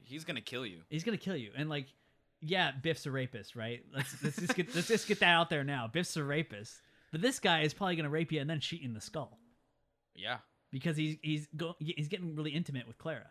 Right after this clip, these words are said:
Speaker 1: Oh, really?
Speaker 2: Yeah, he's like, "Oh, I bet you there's something you could do worth eighty dollars."
Speaker 1: <laughs>
Speaker 2: <laughs> Like, so in terms of the most scary Tannens, it's probably Buford,
Speaker 1: Oh,
Speaker 2: right?
Speaker 1: yeah. Oh, yeah.
Speaker 2: And, and Marty,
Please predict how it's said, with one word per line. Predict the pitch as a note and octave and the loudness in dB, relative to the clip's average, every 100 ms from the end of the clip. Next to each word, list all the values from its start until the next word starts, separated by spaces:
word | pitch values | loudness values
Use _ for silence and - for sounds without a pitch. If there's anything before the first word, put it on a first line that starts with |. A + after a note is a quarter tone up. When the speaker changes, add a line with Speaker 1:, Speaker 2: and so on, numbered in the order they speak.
| _ _ _ _ _ _ _ _ _ _ _ _ _ | _ _ _ _ _ _ _ _ _ _ _ _ _
Speaker 1:
Oh, | A#2 C#3 | -4 -2
really? | B2 A2 A2 D#3 - | -2 -4 -6 -8 -8
Speaker 2:
Yeah, | D3 F#3 A#2 G#2 | -4 -4 -4 -6
he's | C3 A#2+ | -4 -4
like, | A#2 | -6
"Oh, | A2+ | -8
I | A2 | -8
bet | A#2 | -8
you | A2 | -8
there's | G2+ | -10
something | A#2+ G#2 G#2 | -8 -8 -8
you | G#2+ | -10
could | A2 | -8
do | A2 G2 | -8 -8
worth | F2+ | -12
eighty | G2+ F2+ | -14 -12
dollars." | F#2+ A#2+ E2+ E2 - - - | -10 -10 -12 -16 -18 -20 -14
Speaker 1:
<laughs> | A#2 - - A#2+ D#3+ - F3+ A3 | -12 -10 -10 -6 -4 0 0 2
Speaker 2:
<laughs> | F3+ - A#3+ - | 0 -2 -10 0
Like, | D#3+ C#3 - - - | 2 0 -4 -18 -14
so | - F3 D#3+ C#3+ - _ _ _ | 0 4 4 2 -4 _ _ _
in | D#3 | -4
terms | G3+ B3 | -2 0
of | G3 | 0
the | D3 - | 0 -2
most | D#3+ D#3+ | -4 -4
scary | - E3 D#3 | -2 0 0
Tannens, | B2+ E3+ D#3 A2+ | 0 -2 0 -4
it's | A#2 - | -8 -6
probably | F3+ G3+ | -2 0
Buford, | A#2 A3 C#4+ A2 G#2 | -2 -4 -6 -8 -6
Speaker 1:
Oh, | D#3+ | -6
Speaker 2:
right? | C3+ | -4
Speaker 1:
yeah. | F#2+ - _ _ _ _ _ _ _ _ | -6 -12 _ _ _ _ _ _ _ _
Oh, | A2+ | -6
yeah. | D3 | -2
Speaker 2:
And, | D#3 D3+ | -2 0
and | E3+ E3 | 0 4
Marty, | G#3+ C4 | 4 4